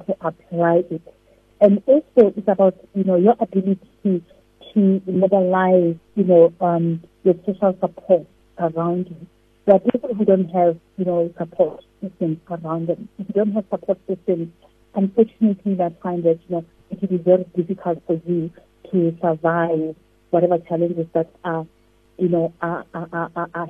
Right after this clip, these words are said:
happening around you. You, I think you can remember Job, that as he was going through stuff, even his friends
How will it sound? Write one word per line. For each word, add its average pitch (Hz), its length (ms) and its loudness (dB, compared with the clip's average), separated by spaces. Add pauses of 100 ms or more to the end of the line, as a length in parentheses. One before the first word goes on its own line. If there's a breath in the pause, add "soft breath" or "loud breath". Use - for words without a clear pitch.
happening 175 440 -4
around 165 640 -6
you. 165 120 -10 (320)
You, 202 220 -6
I - 80 -10
think 202 240 0
you 190 100 0
can 180 220 -4
remember 180 400 -2
Job, 165 500 2
that 170 120 -2 (160)
as 175 160 -6
he 196 60 -4
was 170 140 0 (100)
going 190 280 0
through 180 160 -6 (100)
stuff, 165 260 -4 (340)
even 202 380 -2
his 190 140 0 (260)
friends 170 400 0